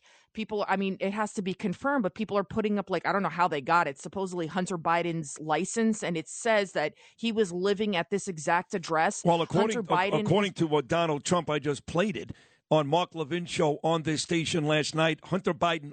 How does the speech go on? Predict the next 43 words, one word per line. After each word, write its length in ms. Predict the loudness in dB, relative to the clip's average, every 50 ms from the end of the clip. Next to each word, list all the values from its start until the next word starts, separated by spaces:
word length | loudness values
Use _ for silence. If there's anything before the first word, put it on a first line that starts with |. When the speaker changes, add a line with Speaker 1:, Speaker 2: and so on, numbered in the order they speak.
| -6 0
Speaker 2:
owns 580 | 0 2 2 2 0 -2 -4 -4 -6 -8 -10 -10 -6 -4
the 140 | -2 -2
house. 440 | -2 -2 -4 -4 -4 -4 -2 -2 -4 -4 _ _ _ _ _ _ _ _ _ _ _ _ _ 2
Hunter 220 | 2 2 2 2
Biden 320 | 2 2 0 0 0 -2
owns 240 | -2 0 0 0 0
it. 80 | -2 -2
If 80 | 0
you, 80 | -2 -2
if 100 | 0 0
you 80 | 0 2
Speaker 1:
Yeah. 60 | 2
Speaker 2:
missed 240 | 2 0 0 0 -2
it, 160 | -2 -2 -4 _ _ _ _ _ _ _ _ _
play 180 | 0 0 2 2
this 220 | 0 -2 0 0
up 140 | 0 0 2
one 140 | 0 -2 0
more 200 | 0 0 0 0
time 260 | 0 0 2 2 0
for 140 | 0 -2 -2
Lydia, 380 | 0 0 0 2 2 0 -2 -2 _ 0
Lou. 360 | 2 2 4 2 2 -2 -4 _ _ _ _ _ _ _ 0
It 140 | 0 2 2
would 180 | 2 0 -2 -2
be, 360 | -2 -2 0 0 0 -2 -2 0 2
uh, 220 | 2 2 2 2
number 320 | 0 0 0 0 0 0 -2
twenty-one, 840 | -2 -2 0 2 2 2 2 0 -2 0 2 2 2 2 0 -4
Trump 380 | -6 -2 0 0 0 0 0 0
on 220 | 0 0 0 0
Levin 340 | -2 -2 -2 0 0 0 0
last 400 | 0 2 2 2 0 0 -2 -2
night, 320 | 0 2 2 2 0 -2 -6 _ _ _ _ _ _ _ 0
talking 220 | 2 2 2 2
about 240 | 0 0 0 0 -2
what, 220 | -2 -2 -2 -2 _
uh, 120 | -2 -2 -2
Lydia 280 | 0 0 0 0 0
just 380 | 0 2 2 2 2 0 -2 -2
brought 220 | 0 2 2 2
up, 200 | 0 -2 -2 -4
Trump 380 | -6 -2 0 0 0 0 -2